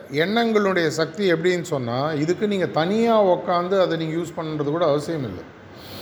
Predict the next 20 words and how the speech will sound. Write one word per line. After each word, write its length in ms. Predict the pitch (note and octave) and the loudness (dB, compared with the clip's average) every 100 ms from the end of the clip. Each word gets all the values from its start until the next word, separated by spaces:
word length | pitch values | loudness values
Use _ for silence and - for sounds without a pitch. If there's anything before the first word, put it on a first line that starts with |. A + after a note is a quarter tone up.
| - - - - - - - | -14 -16 -18 -18 -20 -20 -8
இப்போ 220 | D3 D#3+ D#3+ | -2 2 4
என்னோட 240 | D#3+ D#3 | 4 4
வீட்டு 220 | F3+ F3+ | 4 4
வேலையை 280 | E3 D#3 C#3+ C#3+ | 4 4 2 2
செய்றேன், 340 | C3+ C3 B2+ | 0 0 0
ஆஃபீஸ் 500 | C3 D#3 E3+ F3 C3 | 2 2 2 -2 -2
பணியை 320 | D3 E3+ D#3+ C3+ | -2 0 -2 0
செய்றேன், 360 | C3+ B2 A#2+ A2+ - - - - - - - - - - - - - - - - - | 0 0 0 -4 -12 -18 -20 -20 -20 -20 -20 -20 -20 -20 -20 -20 -20 -20 -20 -16 2
எந்த 460 | C#3 F#3+ A3+ A#3+ | 4 6 6 8
வேலையை 400 | A3+ G#3 G#3 G3 | 8 6 6 4
செய்யும்போதும் 720 | F#3 F#3+ F#3+ G3 F#3+ F#3+ G#3+ G3 | 2 0 0 0 0 0 0 0
என்னுடைய 580 | E3+ F#3+ F#3+ F3+ E3 D3+ | 0 0 0 2 4 2
எண்ணங்களை 640 | F3 G3+ G3 F#3 F#3 F#3+ | 2 0 2 4 4 4
நான் 320 | D#3+ D#3+ G#3 - - - - - - - - - - - - - - - - - | 2 0 -2 -8 -16 -20 -20 -20 -20 -20 -20 -20 -20 -20 -20 -20 -20 -20 -20 2
கரெக்டா 400 | D3+ F3 - - G3 | 4 4 4 4 6
ஒரு 120 | E3 | 6
டார்கெட்டுக்கு 540 | D3+ D#3+ E3+ E3+ D#3+ | 2 2 2 0 -2
அனுப்பிச்சிட்டே 340 | D3 C#3+ D3+ D#3 | -2 -4 0 0
இருக்க 200 | B2+ A2 | 0 -6
முடியும். 240 | F#2+ F#2 | -10 -14